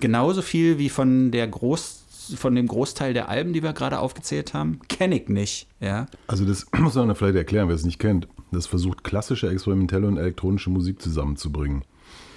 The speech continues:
Speaker 1: Theoretisch
Speaker 2: Ähm.
Speaker 1: interessant, aber ein slippery slope und irgendwie auch leicht suspekt.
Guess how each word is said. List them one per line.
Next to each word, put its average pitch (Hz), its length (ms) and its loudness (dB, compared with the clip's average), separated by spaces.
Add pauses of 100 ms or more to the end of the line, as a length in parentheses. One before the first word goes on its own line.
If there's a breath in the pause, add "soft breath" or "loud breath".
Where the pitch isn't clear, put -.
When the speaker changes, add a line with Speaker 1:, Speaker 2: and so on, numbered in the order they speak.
(240 loud breath)
Speaker 1:
Theoretisch 127 680 2
Speaker 2:
Ähm. - 60 -2
Speaker 1:
interessant, 120 500 -2
aber 104 160 0
ein 101 180 0
slippery 143 560 0
slope 110 540 -2
und 98 120 -6
irgendwie 139 380 0
auch - 140 -4
leicht 95 420 -4
suspekt. - 840 -8